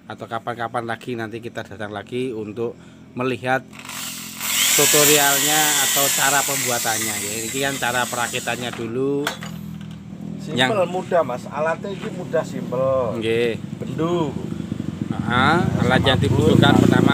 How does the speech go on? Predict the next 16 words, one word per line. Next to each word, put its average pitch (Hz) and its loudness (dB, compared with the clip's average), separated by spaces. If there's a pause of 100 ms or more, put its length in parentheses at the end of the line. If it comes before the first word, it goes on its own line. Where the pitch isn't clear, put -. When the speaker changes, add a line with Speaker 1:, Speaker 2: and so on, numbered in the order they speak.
Speaker 1:
bendu - 6 (260)
atau 135 4 (1700)
Speaker 2:
Ya, 131 0
kalau 131 0 (400)
nggak 127 -2
ada 123 -2
pasa 123 -2
ya 123 -2
pakai 113 -6 (520)
peso. 110 -8
Speaker 1:
Peso, 117 -2 (560)
bendu, 135 4
peso, 151 4 (180)
bur, 170 8
nggih. 143 4
Speaker 2:
Heeh. 92 -14